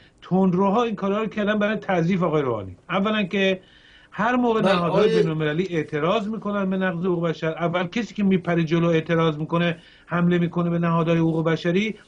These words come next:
Speaker 1: جواد ظریف و اون خانم به
Speaker 2: وزیر
Speaker 1: نام
Speaker 2: مطلقه
Speaker 1: مرضیه
Speaker 2: رو
Speaker 1: افخم
Speaker 2: که
Speaker 1: که معلوم نیست ایشون
Speaker 2: سیاسی
Speaker 1: قبلاً چه
Speaker 2: نداره.
Speaker 1: کاره بوده، تو اوین شکنجهگر زنان بوده، چی بوده، شده سخنگو. اول از همه یقهٔ ام-، احمد شهید رو می‌گیره، بانکیمون رو می‌گیره،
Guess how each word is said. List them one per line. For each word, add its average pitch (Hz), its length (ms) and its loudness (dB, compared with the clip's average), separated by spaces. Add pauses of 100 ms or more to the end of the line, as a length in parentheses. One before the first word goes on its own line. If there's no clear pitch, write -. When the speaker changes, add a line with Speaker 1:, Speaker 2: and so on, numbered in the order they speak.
(100)
Speaker 1:
جواد 190 500 2
ظریف 214 480 -4 (240)
و 165 40 -4
اون 185 160 0
خانم 185 400 0
به 214 100 4
Speaker 2:
وزیر 196 140 2
Speaker 1:
نام 196 200 4
Speaker 2:
مطلقه 185 200 4
Speaker 1:
مرضیه 196 200 4
Speaker 2:
رو 208 80 4
Speaker 1:
افخم 185 420 0
Speaker 2:
که - 60 -10
Speaker 1:
که 156 80 -8
معلوم 147 300 -4
نیست 170 160 -6
ایشون 180 200 -6
Speaker 2:
سیاسی 160 120 -2
Speaker 1:
قبلاً 156 200 0
چه 180 160 -4
Speaker 2:
نداره. 196 160 2
Speaker 1:
کاره 175 180 4
بوده، 139 300 -4 (260)
تو 196 140 -4
اوین 165 280 2
شکنجهگر 160 720 -2
زنان 160 420 0
بوده، 185 180 0
چی 170 220 -6
بوده، 190 380 0 (260)
شده 185 220 0
سخنگو. 160 600 -2 (140)
اول 190 300 0
از 185 140 0
همه 170 220 0
یقهٔ 170 320 0
ام-، 156 240 -4 (140)
احمد 147 280 -4
شهید 214 400 -2
رو 247 60 -2
می‌گیره، 214 360 -2
بانکیمون 165 540 0
رو 262 60 2
می‌گیره، 220 440 2